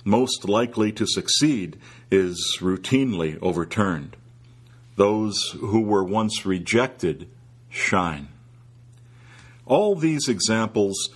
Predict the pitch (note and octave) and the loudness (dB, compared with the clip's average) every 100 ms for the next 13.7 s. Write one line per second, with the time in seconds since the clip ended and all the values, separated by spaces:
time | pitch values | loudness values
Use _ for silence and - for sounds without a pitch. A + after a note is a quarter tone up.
0 | - - - D3 D3+ C3 - A2 - B2+ | -12 -2 2 2 0 -4 -4 -4 0 2
1 | C#3 B2 A2 G#2+ C#3+ A#2 F2+ - - - | 2 0 -2 0 2 0 0 -6 -8 -12
2 | - - G#2 G#2 F#2+ - G2+ A#2 A#2 A2+ | -20 -2 0 2 0 0 0 0 2 0
3 | F#2+ F2 - A#2+ B2 A#2 G#2+ F#2+ - A2 | 0 -2 0 2 2 0 -2 -2 0 2
4 | G#2 G#2+ F#2 - F#2+ F2 G#2 G2+ F#2 D#2+ | 2 -2 -4 0 -2 0 0 0 0 -2
5 | E2 D#2 C#2+ - - - - - - - | -2 -4 -8 -18 -20 -20 -20 -20 -20 -20
6 | - - F#2 - F2+ G2 G#2 A2 F#2+ F2+ | -20 -6 -2 0 2 2 2 0 0 0
7 | G#2 G2+ G2+ F#2+ F2+ F#2+ F#2+ B2+ D3 C#3 | 0 0 -2 0 0 0 0 0 -2 -2
8 | G2+ E2+ E2 F2 - - - - - G#3+ | -2 -2 -2 -6 -8 -20 -20 -10 0 2
9 | A3+ - F2+ - - - A2+ A2 - - | 2 0 0 -2 -4 0 2 0 -8 -6
10 | G2+ C3+ G3+ C3+ C3 G#2 F#2 F2 F2 - | 0 2 2 0 0 2 0 0 -2 -2
11 | F#2+ F#2 D3 B2 A#2 B2+ C3 G#2+ F2 - | -2 2 2 2 2 2 0 -2 -2 0
12 | A#2+ A#2+ A2 - A2 A2 A2 - A2+ G#2+ | 0 0 -4 0 2 2 -2 -2 0 2
13 | G2 F#2+ F2+ D2+ D2 - | 2 0 -2 -4 -10 -10